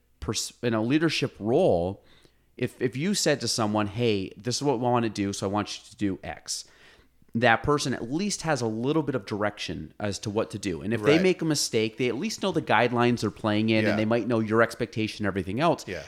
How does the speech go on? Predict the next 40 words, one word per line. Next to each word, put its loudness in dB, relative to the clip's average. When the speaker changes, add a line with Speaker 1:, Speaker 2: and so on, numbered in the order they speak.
Speaker 1:
Nobody's 0
giving 0
that -2
to -8
you. -10
So -4
you're 4
playing 4
kind 4
of 2
with 2
a 4
very 6
blank -2
canvas 0
and -4
saying, -2
"I'm 2
putting 0
a 2
lot 6
of 2
effort 0
and -4
mental -2
strain 2
and 2
energy 4
into -2
coming 0
up 0
with -4
this -2
vision 4
and -2
game 2
plan." -2
And 0
again, 0
I, 2